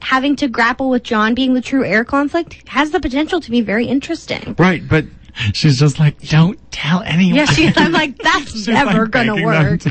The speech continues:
Speaker 2: He really doesn't care, though. Like,
Speaker 1: No,
Speaker 2: like,
Speaker 1: which
Speaker 2: that's
Speaker 1: is
Speaker 2: the
Speaker 1: interesting, too.
Speaker 2: Yeah.
Speaker 1: I don't
Speaker 3: Oh, I,
Speaker 1: know.
Speaker 3: I thought actually a bad death was Varys.
Speaker 1: Oh,
Speaker 3: I was
Speaker 1: I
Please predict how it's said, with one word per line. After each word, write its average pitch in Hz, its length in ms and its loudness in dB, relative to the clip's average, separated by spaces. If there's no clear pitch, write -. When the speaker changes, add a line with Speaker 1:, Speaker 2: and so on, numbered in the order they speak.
Speaker 2:
He 180 100 4
really 226 400 2
doesn't 156 460 -8
care, 202 380 0
though. 117 440 -8
Like, 220 160 2
Speaker 1:
No, 226 200 2
Speaker 2:
like, 214 140 2
Speaker 1:
which 139 80 -6
Speaker 2:
that's 175 200 0
Speaker 1:
is 349 140 0
Speaker 2:
the - 80 0
Speaker 1:
interesting, 247 680 -2
too. 254 200 -4
Speaker 2:
Yeah. 233 200 0
Speaker 1:
I 226 160 -2
don't 302 140 2
Speaker 3:
Oh, 320 40 -2
I, 330 80 0
Speaker 1:
know. 262 120 -2
Speaker 3:
I 160 100 0
thought 196 320 0
actually 143 360 0
a 113 40 -2
bad 101 280 -4
death 95 280 -6
was 101 140 -4
Varys. 85 560 -12
Speaker 1:
Oh, 294 140 4
Speaker 3:
I - 40 4
was 285 100 -2
Speaker 1:
I 131 40 0